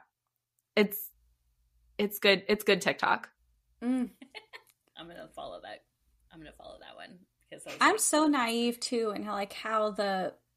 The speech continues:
Speaker 2: monarchy impacts the parliament.
Speaker 1: It's
Speaker 2: I,
Speaker 1: so
Speaker 2: I don't
Speaker 1: that's
Speaker 2: know.
Speaker 1: like another. It's so hypothetically it doesn't.
Speaker 2: Okay.
Speaker 1: Um, like, it's supposed to be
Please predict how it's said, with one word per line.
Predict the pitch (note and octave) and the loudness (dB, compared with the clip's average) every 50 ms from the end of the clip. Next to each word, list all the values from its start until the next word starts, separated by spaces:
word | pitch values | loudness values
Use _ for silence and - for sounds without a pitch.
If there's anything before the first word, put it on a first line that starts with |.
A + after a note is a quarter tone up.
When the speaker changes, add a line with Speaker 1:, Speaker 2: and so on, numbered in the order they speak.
| _ - | _ -8
Speaker 2:
monarchy | F#3 F#3+ G3 G3+ G3+ G#3 G#3+ A3 A3 A#3 A#3 A#3 G#3+ G#3+ G#3+ - - A3 | -6 -4 -4 -2 -2 0 4 6 6 6 6 4 0 -2 -4 -6 -6 -6
impacts | G3 - F#3 G3 G3+ F#3+ - - F3+ G3 - - - | -4 -2 -2 -4 -4 -4 -6 -6 -6 -6 -4 -4 -4
the | - F#3+ | -6 -6
parliament. | F#3 - - F#3+ F3+ F3+ F3+ F#3+ G3+ A3 A#3+ C#4 D#4 D4+ - - _ _ _ - | -8 -8 -4 -4 -2 -2 -2 -2 -2 -2 0 0 0 0 -2 -6 _ _ _ 6
Speaker 1:
It's | - C4+ B3 B3 - - - - - _ _ _ _ _ - | 10 10 10 8 6 -6 -10 -10 -10 _ _ _ _ _ 0
Speaker 2:
I, | - | 4
Speaker 1:
so | - C#4 C#4 C4+ - - - - | 6 6 6 6 4 -2 -6 -12
Speaker 2:
I | - A3 | -10 -6
don't | A3 A#3+ A#3 G3+ | -4 -2 4 10
Speaker 1:
that's | A3 G3+ A3 G#3 | 10 10 10 10
Speaker 2:
know. | F4 | 4
Speaker 1:
like | E4 D4+ - - | 0 0 -2 -2
another. | A#3+ - - G#3+ A3+ A3 G#3+ G3 - - _ _ _ _ _ _ _ _ _ _ _ _ - | -6 -4 -2 2 2 2 2 0 -2 -10 _ _ _ _ _ _ _ _ _ _ _ _ 0
It's | C#4+ C#4+ | 0 2
so | - D#4+ | 2 2
hypothetically | A#3+ - - - D#4 E4 - - F4 E4 D#4+ - C4+ C#4 | 0 -2 0 0 0 2 4 6 4 4 4 0 -2 -2
it | - | 0
doesn't. | - C#3+ C#3+ - C3+ B2 C3+ - _ _ _ _ _ _ _ _ _ - | -2 -2 -2 -2 -6 -6 -6 -10 _ _ _ _ _ _ _ _ _ 6
Speaker 2:
Okay. | G#3+ G#3 G3+ F#3+ F#3 E3+ | 8 8 8 8 6 4
Speaker 1:
Um, | E3 D3 G#2 A2 - - _ _ _ _ _ _ _ _ _ _ _ - | 2 0 -4 -10 -10 -14 _ _ _ _ _ _ _ _ _ _ _ -6
like, | - A3 A3 G#3 G3 F3 - - - _ _ _ _ _ _ | 0 4 4 6 4 4 0 -6 -18 _ _ _ _ _ _
it's | - F#3+ G#3+ G#3+ - - A3 G3+ - - | 2 4 4 2 2 -6 -10 -10 -10 -8
supposed | - - - A#3 C#4 C#4 B3+ C4 B3+ - - | -6 -6 -2 4 6 8 8 8 6 4 0
to | A#3+ | 0
be | A3 A3 G#3 G#3 G#3 G3+ G3+ G3+ F#3+ - | 0 0 0 2 2 4 4 4 4 2